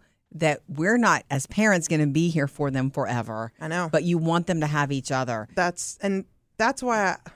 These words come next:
Speaker 2: I, <laughs> you know, at the time I was like, "Oh, I'm really good with just one kid." And then it's like, "Oh, man, I need to give him a sibling."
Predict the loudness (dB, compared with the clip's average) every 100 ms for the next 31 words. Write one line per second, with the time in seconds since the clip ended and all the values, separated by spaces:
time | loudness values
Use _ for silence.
0 | -8 -8 -6 -8 -4 0 4 4 2 -2
1 | 0 2 2 2 0 -2 -4 -4 -4 -4
2 | -4 -4 -6 -6 -4 -2 -2 -2 0 2
3 | 2 0 -2 -2 -4 -6 -6 -6 -6 -10
4 | -8 -8 -6 -8 -8 -6 -4 -4 -4 -4
5 | -2 -2 -2 -2 -4 -6 -6 -4 -4 -6